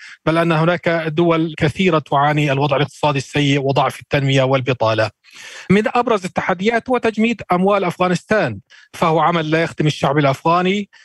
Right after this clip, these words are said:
فالمليارات المجمدة ستذهب رواتب واستيراد وتصدير، مما سيحرك عجلة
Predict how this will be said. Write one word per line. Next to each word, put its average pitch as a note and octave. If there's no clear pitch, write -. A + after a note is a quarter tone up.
فالمليارات D#3+
المجمدة D3
ستذهب C3+
رواتب D#3+
واستيراد D3
وتصدير، F3+
مما G3+
سيحرك G3
عجلة F3